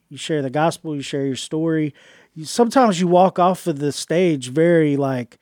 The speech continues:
encouraged, almost like, "Man, like, that went really well." Um, you know, and, and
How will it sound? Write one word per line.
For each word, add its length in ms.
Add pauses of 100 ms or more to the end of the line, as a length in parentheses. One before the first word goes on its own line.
(360)
encouraged, 720
almost 400
like, 180
"Man, 280
like, 200
that 140
went 260
really 280
well." 420 (480)
Um, 560
you 140
know, 280 (100)
and, 320 (260)
and 320